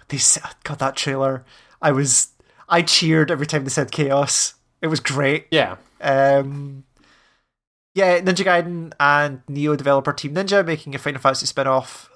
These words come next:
Speaker 1: Uh, it is, so you know more Final Fantasy than I do. The fact that one of the main characters said, "Oh, that's Garland," and everyone laughed, I didn't
Speaker 2: Yeah,
Speaker 1: know what
Speaker 2: so
Speaker 1: that was a joke about.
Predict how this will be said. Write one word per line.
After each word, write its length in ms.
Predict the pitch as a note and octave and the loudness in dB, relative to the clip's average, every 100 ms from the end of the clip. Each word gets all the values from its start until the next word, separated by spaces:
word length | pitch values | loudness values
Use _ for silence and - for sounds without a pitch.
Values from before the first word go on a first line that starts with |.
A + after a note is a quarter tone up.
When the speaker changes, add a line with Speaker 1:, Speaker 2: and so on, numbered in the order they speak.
| _ - | _ -4
Speaker 1:
Uh, 520 | C3+ B2+ C3 C3 C3 - - | 0 2 2 0 -2 -6 -8
it 180 | E3+ D3+ | -6 -2
is, 580 | D#3 D3+ D#3 D3 - _ _ _ - | 0 0 -2 -4 -6 _ _ _ -12
so 200 | - G#3+ E3+ | -4 -4 -4
you 140 | A3 A#3+ | -4 -2
know 160 | A3 | -2
more 160 | F3 E3+ | 0 -2
Final 240 | - D#3 | 0 0
Fantasy 280 | D#3 D#3 - | 0 0 -2
than 80 | C#3+ | -2
I 120 | C#3+ | 0
do. 280 | D3+ D3 C#3 _ _ _ _ - | 0 0 -2 _ _ _ _ -2
The 100 | F3+ | -2
fact 380 | - A3 C4+ - | 2 0 0 0
that 240 | A3+ - _ _ _ _ _ _ _ - | 0 -2 _ _ _ _ _ _ _ -2
one 120 | F3 | 2
of 80 | F#3 | 2
the 60 | F3 | 0
main 140 | F#3 | -4
characters 360 | E3 E3+ D#3+ D#3 | 0 -2 -2 0
said, 180 | D#3+ D3+ | 0 2
"Oh, 160 | B3+ | 2
that's 200 | A#3 C4 | 4 2
Garland," 600 | - G3+ A#3+ G#3+ F3 C#3 | 2 2 2 2 0 0
and 100 | F#3 | 0
everyone 300 | D3+ D3 D3+ | 0 0 -2
laughed, 500 | C#3+ D3 D#3+ - - - | 0 2 0 -2 -10 -2
I 140 | E3+ | -2
didn't 140 | E3+ | 0
Speaker 2:
Yeah, 140 | F3 E3 | 2 2
Speaker 1:
know 60 | D#3 | 2
what 60 | |
Speaker 2:
so 160 | D3 F#3+ | 2 2
Speaker 1:
that 120 | D#3+ | 0
was 100 | D#3+ | -2
a 40 | C3 | -6
joke 420 | D3 D3+ - - | -4 -4 -6 -14
about. 320 | - D#3+ D#3+ | -2 0 0